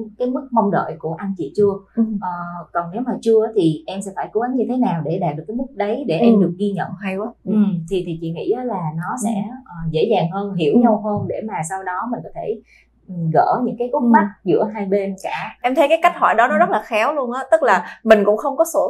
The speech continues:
Speaker 2: sàng tới xong rồi nói là tại sao em làm tốt như vậy mà anh chị không khen ngợi em. Tại vì có nhiều khi á là mình thấy bản thân mình đang làm rất tốt nhưng mà thật sự nó cũng không phải là một cái gì đó nó quá lớn lao.
Speaker 1: Ừ.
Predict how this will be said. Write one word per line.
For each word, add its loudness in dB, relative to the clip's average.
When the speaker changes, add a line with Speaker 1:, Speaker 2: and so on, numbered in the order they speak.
Speaker 2:
sàng 0
tới 2
xong 0
rồi -2
nói 0
là -2
tại 0
sao 2
em 4
làm -2
tốt 6
như 0
vậy 8
mà 0
anh 0
chị 2
không 6
khen 4
ngợi 8
em. 8
Tại 6
vì 0
có 10
nhiều 4
khi 4
á 4
là 4
mình -4
thấy 0
bản -2
thân -4
mình -2
đang -2
làm -2
rất -2
tốt 2
nhưng -4
mà -4
thật 0
sự -2
nó 0
cũng -4
không -4
phải 6
là 6
một -4
cái -2
gì 0
đó 2
nó -4
quá 6
lớn -2
lao. 8
Speaker 1:
Ừ. -10